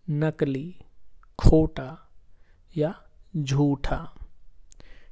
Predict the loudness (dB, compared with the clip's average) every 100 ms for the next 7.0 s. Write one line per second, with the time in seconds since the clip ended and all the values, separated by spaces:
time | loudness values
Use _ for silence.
0 | -2 4 4 6 4 6 6 6 6 6
1 | 6 2 -2 -4 -4 -8 -10 -14 -18 -18
2 | -20 -20 -20 -20 -20 -20 -20 -20 -20 -20
3 | -20 -20 -20 -20 -12 -2 2 4 2 0
4 | 2 2 0 0 0 2 2 0 -6 -8
5 | -12 -18 -20 -20 -4 -2 0 -2 0 2
6 | 4 2 2 4 4 4 -2 2 2